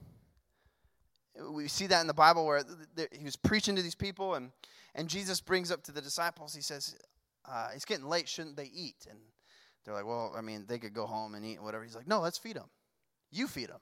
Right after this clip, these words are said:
he says. <laughs> They're like, "Okay, well, I got, you know, a couple, a few fish, a few loaves of bread." And he's like, "Sick, sounds good." And he multiplies it and feeds all these people. And so I think those people were probably thinking, "Wow, this man is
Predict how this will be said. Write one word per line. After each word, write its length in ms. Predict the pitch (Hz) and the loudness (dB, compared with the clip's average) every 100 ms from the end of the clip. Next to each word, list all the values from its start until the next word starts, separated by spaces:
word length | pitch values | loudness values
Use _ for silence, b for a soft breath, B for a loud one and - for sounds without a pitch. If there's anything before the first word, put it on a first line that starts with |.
| - | -12
he 80 | 120 | -10
says. 420 | - - - - | -8 -8 -2 0
<laughs> 60 | - 349 - - b b b b b b b b _ _ _ - | 2 0 0 -18 b b b b b b b b _ _ _ -12
They're 120 | 104 | -10
like, 100 | 107 | -6
"Okay, 340 | 147 113 113 | -6 -4 -2
well, 240 | 135 107 85 | -2 -4 -4
I 100 | 117 | -4
got, 220 | 123 117 - | -2 -4 -6
you 100 | 110 | -10
know, 220 | 104 120 - - | -8 -10 -12 -10
a 40 | |
couple, 420 | 120 107 107 101 _ _ - | -8 -4 -6 -6 _ _ -10
a 40 | |
few 160 | - 123 | -6 -4
fish, 460 | 120 127 139 - - _ _ _ | 0 2 0 -4 -18 _ _ _
a 40 | |
few 160 | - 113 | -10 -4
loaves 320 | 117 113 95 | -2 -2 -8
of 100 | 87 | -8
bread." 340 | 113 131 135 135 - | 0 2 2 -2 -16
And 100 | 113 | -12
he's 120 | 101 | -12
like, 160 | 92 - | -10 -8
"Sick, 340 | - 110 - | -6 -6 -4
sounds 200 | 113 107 | -8 -4
good." 180 | 123 101 | -2 -2
And 160 | 107 | -4
he 60 | 127 | -4
multiplies 540 | 127 156 - 123 123 | 0 0 0 -2 -2
it 40 | 123 | -4
and 100 | 113 | -10
feeds 200 | 147 139 | -6 -2
all 100 | 127 | -2
these 120 | 117 | -2
people. 280 | 180 175 117 | -4 -4 -6
And 80 | 110 | 2
so 100 | 151 | 4
I 100 | 175 | 4
think 180 | 226 | 4
those 180 | 190 190 | 4 4
people 260 | - 190 175 | 2 -2 -2
were 80 | 151 | 0
probably 280 | 185 180 | 2 2
thinking, 300 | 175 208 147 | 2 -4 -4
"Wow, 220 | 143 175 143 | -6 -4 -4
this 180 | 151 | -8
man 200 | 147 147 | -6 -6
is 220 | 127 117 | -6 -10